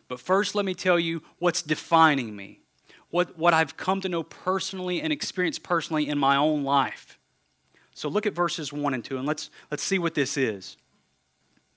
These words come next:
"Blessed is the one whose transgression is forgiven, whose sin is covered. Blessed is the man against whom the Lord counts no iniquity, and in whose spirit there is no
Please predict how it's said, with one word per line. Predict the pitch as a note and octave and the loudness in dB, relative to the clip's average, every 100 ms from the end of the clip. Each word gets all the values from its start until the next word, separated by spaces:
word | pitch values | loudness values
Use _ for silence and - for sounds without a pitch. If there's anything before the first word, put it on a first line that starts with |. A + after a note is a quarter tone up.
| _ - _ - - _ | _ -20 _ -20 -20 _
"Blessed | B2+ C3+ F3 A3 G3+ - - - | -8 2 8 10 10 6 -2 0
is | E3+ C#3+ | 0 0
the | D3+ | 0
one | D3+ C#3 A#2 G#2+ | 0 0 -2 -4
whose | C3+ B2 | -8 -6
transgression | - C#3 A#2+ B2 A#2 - A2 | -2 -2 -2 -2 -2 -4 -8
is | G#2+ B2 G#2+ | -6 -6 -6
forgiven, | - A#2+ B2 A#2 A2+ | -10 -4 -2 -2 -6
whose | C#3 D3+ | -8 -4
sin | - G3+ G#3 | 0 2 2
is | F3+ - | 0 -2
covered. | - F#3 D3+ G#2+ - _ _ _ _ _ _ _ _ - | 2 2 2 -4 -12 _ _ _ _ _ _ _ _ -12
Blessed | C3+ G3+ A3 - | 6 8 8 8
is | F#3+ | 2
the | D#3+ | 4
man | E3 D#3+ | 4 4
against | D3+ D3 C#3 - | 4 0 -2 -4
whom | E3 | -2
the | D#3 | -2
Lord | D3 D#3 D#3+ D3+ | -2 -2 -2 -4
counts | E3+ E3+ - | -4 -4 -4
no | C3 C#3+ E3+ F#3 F#3+ E3+ - - _ - | -6 -2 0 0 -2 -6 -14 -20 _ -2
iniquity, | D#3+ F3 F#3 - A2+ F#2+ - _ _ _ _ C#3+ | 4 6 4 0 -6 -8 -18 _ _ _ _ -2
and | D#3 | 0
in | D3 | 0
whose | E3+ - | -2 -2
spirit | - G#3 F#3 D#3 | 0 6 6 6
there | D#3 D#3 | 6 4
is | C#3+ | 4
no | D3 D3+ D#3 D#3 | 0 2 2 0